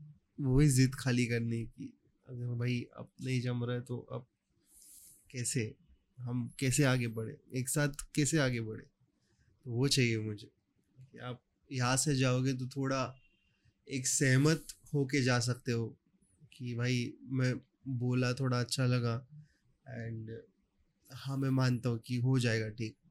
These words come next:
मैं भी believe करता हूँ कि हो जाएगा ठीक। जैसे time जाएगा, time is the best medicine I can say। But अगर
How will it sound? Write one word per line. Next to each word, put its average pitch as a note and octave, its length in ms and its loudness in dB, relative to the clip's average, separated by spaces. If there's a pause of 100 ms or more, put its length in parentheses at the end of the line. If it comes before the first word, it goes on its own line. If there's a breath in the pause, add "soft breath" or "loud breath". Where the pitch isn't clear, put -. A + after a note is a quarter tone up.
मैं C#3 240 2
भी F3 100 4
believe D3+ 280 6
करता D#3 300 0
हूँ E3 80 -4
कि F3 80 -4
हो D#3 180 4
जाएगा B2+ 300 2
ठीक। A2+ 280 -4 (580 soft breath)
जैसे B2 200 0
time C3 400 4
जाएगा, B2+ 360 4
time C#3+ 300 4
is C#3+ 160 2
the C#3 140 2
best C3 360 4
medicine B2+ 420 4
I A#2 100 0 (100)
can A#2+ 120 0
say। A#2+ 220 -4 (760 loud breath)
But B2 160 4 (2000)
अगर D#3 420 8